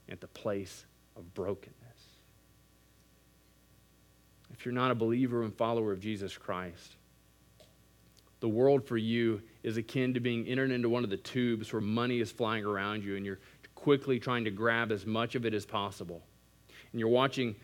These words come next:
the clock tick down. As it ticks down, your heart beats faster and you're reaching more frantically to try and grab the things around you and to pull them in and to hold them tight. So when that clock hits zero, you have accumulated so much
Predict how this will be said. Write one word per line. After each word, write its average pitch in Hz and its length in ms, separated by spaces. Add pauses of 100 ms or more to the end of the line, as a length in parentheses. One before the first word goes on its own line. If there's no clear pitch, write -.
(120)
the 123 80
clock 131 460
tick 127 280
down. 123 340
As 110 140
it 107 120
ticks 135 260
down, 123 220
your 107 140 (120)
heart 131 240
beats 117 220
faster 117 500
and 110 100
you're 107 120
reaching 120 420 (220)
more 120 100
frantically 113 600
to 104 60
try 117 180
and 107 100
grab 110 300
the 123 80
things 117 280
around 101 380
you 101 80
and 95 80
to 92 40
pull 113 300
them 107 160
in 98 160
and 92 60
to 92 60
hold 104 280
them 95 160
tight. 90 320 (960)
So 120 200
when 110 140
that - 180
clock 131 360
hits 117 180
zero, 110 480 (380)
you 117 180
have 113 380
accumulated 104 920 (260)
so 117 400
much 98 560